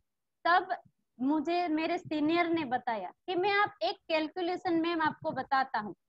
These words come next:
कि हर एक आदमी को चौबीस घंटा सबको भगवान देता है, पर हर एक लोग का दो घंटा ऐसा होता है कि जो waste जाता है। तब मैंने मेरा खुद के दो घंटे का विचार किया कि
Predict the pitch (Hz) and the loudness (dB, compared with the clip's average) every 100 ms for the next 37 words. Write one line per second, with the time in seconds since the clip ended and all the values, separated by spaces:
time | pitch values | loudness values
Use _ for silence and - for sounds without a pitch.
0 | _ - 370 262 311 320 392 453 440 339 | _ -8 -6 2 4 4 2 0 2 2
1 | 311 320 349 359 349 339 311 330 - 294 | 2 -2 -2 -2 -2 -2 -2 -2 -4 -4
2 | 302 311 302 311 294 - 381 403 370 294 | 0 0 2 2 0 2 2 4 4 2
3 | 320 311 302 247 254 247 226 196 - _ | 4 4 4 -2 -4 -2 -4 -6 -12 _
4 | _ 359 349 285 339 370 466 466 349 427 | _ 2 2 2 2 2 0 0 2 2
5 | - - 370 359 277 320 330 359 330 320 | 0 -4 4 4 4 2 4 2 0 2
6 | 339 285 285 - 370 349 359 359 349 339 | 2 2 -2 4 6 6 4 4 2 2
7 | 330 254 339 220 247 277 - - 254 214 | -4 -2 -4 -2 -2 -2 -2 -6 -4 -4
8 | 220 196 196 _ _ _ - 370 339 392 | -4 -10 -10 _ _ _ 0 0 2 0
9 | 403 415 381 392 427 - - 370 _ 427 | 0 0 0 2 2 0 -4 -4 _ 0
10 | 392 370 - 330 320 349 359 294 285 320 | 2 2 0 0 -2 -2 -2 -2 -2 0
11 | 311 - 262 254 302 | 0 -2 -2 -2 -2